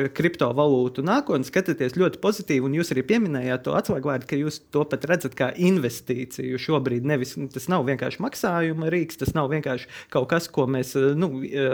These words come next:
lai ātrāk samaksātu par kaut ko, ka jūs ticat, eh, tam, ka arī k-, Bitcoina vērtība un varbūt arī citas, jūs varat parunāt par citām kriptovalūtām, augs, un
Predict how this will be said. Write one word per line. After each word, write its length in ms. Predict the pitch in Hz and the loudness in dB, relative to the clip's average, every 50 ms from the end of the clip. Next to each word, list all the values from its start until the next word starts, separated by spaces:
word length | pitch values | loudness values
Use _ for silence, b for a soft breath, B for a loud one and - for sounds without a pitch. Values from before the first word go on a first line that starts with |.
| 131 131 | 2 2
lai 220 | 135 139 143 135 | 2 4 2 2
ātrāk 540 | - 151 151 151 156 - 151 135 127 - - | 4 4 4 4 4 2 0 -2 -2 -2 -2
samaksātu 580 | - 160 120 120 120 - - 143 143 127 - - | 0 0 0 0 -4 -6 -8 -8 -8 -8 -8 -6
par 140 | - 127 117 | -8 -6 -4
kaut 180 | - 131 131 | -2 -4 -4
ko, 120 | - - 123 | -4 -4 -2
ka 160 | - 135 - B B B B B | -2 -2 -2 B B B B B
jūs 240 | 175 170 160 165 - | 4 4 4 4 2
ticat, 400 | 180 202 190 - 151 123 - - | 2 2 2 2 -2 -2 0 2
eh, 320 | 143 131 131 131 127 127 | 2 4 4 2 2 0
tam, 240 | 127 - 160 156 151 | 0 0 -2 -2 0
ka 220 | - 151 135 127 | 0 0 2 2
arī 180 | 127 127 127 127 | 2 2 2 0
k-, 300 | 127 - - - 135 131 | -2 -4 -6 -4 -4 -4
Bitcoina 580 | 123 127 160 202 196 - - 160 139 135 135 131 | -2 0 0 0 0 0 -4 -2 -2 -2 -2 -2
vērtība 400 | 147 151 156 - - 131 120 120 | 0 -2 -2 0 -2 -2 -2 -2
un 80 | 123 127 | -4 -2
varbūt 300 | 127 127 131 127 135 127 | 0 0 0 2 0 0
arī 100 | 135 139 - | 0 0 0
citas, 260 | - 254 247 147 - | -2 -2 -2 -4 -6
jūs 140 | - 123 - | -6 -4 -6
varat 140 | 135 120 - | -6 -4 -4
parunāt 240 | 147 127 127 120 - | -4 -4 -4 -4 -6
par 80 | - | -6
citām 260 | - 170 170 - 123 - | -6 -6 -6 -6 -8 -8
kriptovalūtām, 640 | 143 135 - 135 131 131 127 120 139 131 123 - | -8 -8 -6 -4 -4 -4 -4 -2 -4 -4 -4 -2
augs, 440 | - 165 160 139 120 - - - - - | 0 2 2 2 2 -2 -6 -12 -12 -8
un 300 | - 135 131 127 127 | -6 -4 -4 -4 -4